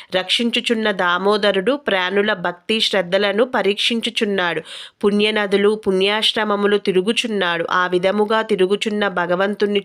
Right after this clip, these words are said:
చూచి కొందరు ముసలివాడని ఎగతాళి చేయుచుండిరి. కొందరు, 'ఈ ముసలివానితో మనకు ఏమి పని?' అని ఊరకుండిరి. మరికొందరు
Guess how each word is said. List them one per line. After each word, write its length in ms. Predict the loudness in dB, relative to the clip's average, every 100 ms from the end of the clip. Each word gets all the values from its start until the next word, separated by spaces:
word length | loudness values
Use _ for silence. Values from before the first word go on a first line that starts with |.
| -2
చూచి 200 | -2 -2
కొందరు 180 | -2 -2 0 2 0 -2 -12 -10 -4
ముసలివాడని 840 | -2 0 0 2 0 0 0 0
ఎగతాళి 520 | 0 0 0 0 0 0
చేయుచుండిరి. 640 | 0 -2 -2 -2 0 0 -2
కొందరు, 460 | -2 -2 0 2
'ఈ 200 | 2 0
ముసలివానితో 840 | 0 -2 0 0 0 0 0 0 0
మనకు 360 | 0 -2 -2
ఏమి 360 | 0 0 0 0
పని?' 420 | 0 0 0 0 -2
అని 180 | -2
ఊరకుండిరి. 800 | 0 2 2 2 0 0 0 0 -4 -10 -14 -6
మరికొందరు 680 | -4 -4 -2 -2 0 0